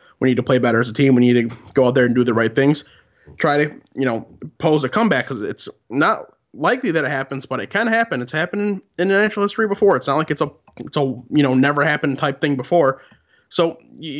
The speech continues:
you should, you need to have that kind of mentality as a player. As a coach, it's, you know, y-, you understand a little more logically, like, "Okay, we're kinda toast here,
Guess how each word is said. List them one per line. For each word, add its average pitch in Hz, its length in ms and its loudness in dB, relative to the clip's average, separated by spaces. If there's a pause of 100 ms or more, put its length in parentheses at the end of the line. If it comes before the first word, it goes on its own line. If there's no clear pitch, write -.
(100)
you 165 60 -8
should, 165 260 -6
you 165 120 0
need 190 140 2
to 175 80 2
have 185 160 -2
that 175 180 -2
kind 170 140 -2
of 160 180 -8 (380)
mentality 170 420 2
as 147 80 -2
a 135 60 -6
player. 175 400 2 (320)
As 139 120 -2
a 120 60 -8
coach, - 500 -2
it's, - 380 -6 (160)
you 151 80 0
know, 127 140 0
y-, 123 60 -2 (180)
you 151 320 2
understand 147 560 0
a - 20 0
little 139 220 0
more 127 360 0 (400)
logically, 143 460 2
like, 165 140 2
"Okay, 120 240 -2
we're 120 100 -4
kinda 131 300 -2
toast 139 320 -4
here, 190 260 0